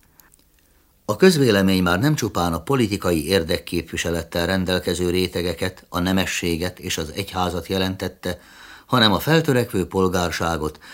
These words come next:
a nem nemesi származású értelmiséget, és egyáltalán az olvasni tudókat.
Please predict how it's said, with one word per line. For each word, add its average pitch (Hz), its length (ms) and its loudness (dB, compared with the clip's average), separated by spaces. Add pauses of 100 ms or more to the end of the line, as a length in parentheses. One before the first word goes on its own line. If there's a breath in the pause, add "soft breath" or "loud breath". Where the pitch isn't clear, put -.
(160 loud breath)
a 98 160 0
nem 139 220 4
nemesi 92 420 -2
származású 76 680 -6
értelmiséget, 78 1000 -6 (440 soft breath)
és - 100 -10
egyáltalán 92 840 -2 (100)
az 92 260 -6
olvasni 71 520 -2
tudókat. - 640 -14